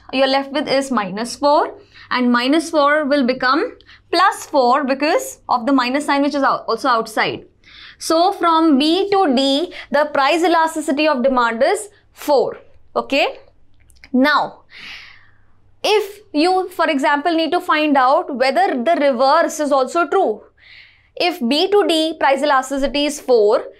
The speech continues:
is the price elasticity from D to B also same? Let's find out. So now we are finding out what? We are finding out now. Now we're finding out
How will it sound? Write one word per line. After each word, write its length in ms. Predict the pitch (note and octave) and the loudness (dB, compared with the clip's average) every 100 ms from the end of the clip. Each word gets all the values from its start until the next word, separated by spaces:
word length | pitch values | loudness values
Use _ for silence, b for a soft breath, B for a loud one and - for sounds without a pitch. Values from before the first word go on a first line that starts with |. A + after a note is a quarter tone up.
| B B _ | B B _
is 480 | A#3+ D#4+ F#4 - - | 0 0 0 -6 -6
the 100 | B3 | -4
price 360 | D#4 C4+ B3 C4+ | 0 0 2 2
elasticity 760 | D#4+ D4+ D4 D#4 D4+ C4+ D#4+ E4+ | 2 0 0 -4 -4 -2 -2 0
from 500 | - D#4+ D4 A3 G3+ | 0 0 0 0 0
D 280 | D4 G4+ G#4 | 2 2 2
to 160 | G4+ | 0
B 120 | C#4 D#4 | 2 2
also 300 | C#4 C4+ G4 | 2 0 -2
same? 280 | G4 F4+ D#5+ - _ _ | 0 -2 -2 -6 _ _
Let's 240 | B3 C4+ C4+ | -2 -2 0
find 280 | C#4 D4 | 0 2
out. 300 | C4+ C#4+ B4 B B B | 2 2 0 B B B
So 120 | D#4+ | 0
now 240 | C#4+ D#4 | 2 2
we 100 | E4+ | 2
are 80 | F#4 | 2
finding 420 | F#4 D#4 D#4 E4 | 2 0 0 0
out 200 | E4+ E4+ | 0 0
what? 340 | D4 D4 C5+ - - _ - | 2 2 2 -4 -20 _ -6
We 140 | B3+ | -2
are 100 | E4+ | 0
finding 360 | F#4+ D#4 C#4+ C#4 | -2 -4 -2 0
out 260 | C4 B3+ | 0 0
now. 500 | C4 D4 A#3+ D4+ - - _ _ _ _ - _ _ _ _ _ - - - _ _ _ _ _ _ _ _ _ _ - - - _ _ _ - D3+ - _ B B B B B - - _ - | -2 0 2 0 -2 -12 _ _ _ _ -20 _ _ _ _ _ -20 -20 -20 _ _ _ _ _ _ _ _ _ _ -20 -20 -20 _ _ _ -20 -20 -20 _ B B B B B -20 -20 _ 0
Now 220 | C#4+ F#4 | 2 4
we're 120 | G4+ | 2
finding 400 | G4 E4+ E4 E4+ | 2 0 2 2
out 360 | D#4 C4+ F#4+ | 2 2 2